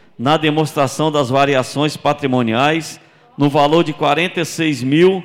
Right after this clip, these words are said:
cento e cinquenta e dois reais,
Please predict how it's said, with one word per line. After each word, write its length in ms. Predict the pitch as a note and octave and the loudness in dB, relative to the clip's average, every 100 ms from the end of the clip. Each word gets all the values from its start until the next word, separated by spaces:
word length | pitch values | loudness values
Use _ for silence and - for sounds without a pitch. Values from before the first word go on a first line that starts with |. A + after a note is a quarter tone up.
| - - _ | -12 -20 _
cento 360 | - - F3 F3 | -10 -4 -2 -4
e 20 | |
cinquenta 460 | - D#3 E3 D#3+ | -10 -6 -6 -2
e 20 | D3 | -2
dois 300 | C3 D3+ C3 | 0 0 0
reais, 680 | C3 C3 D3+ E3 - - | 0 2 2 0 -6 -14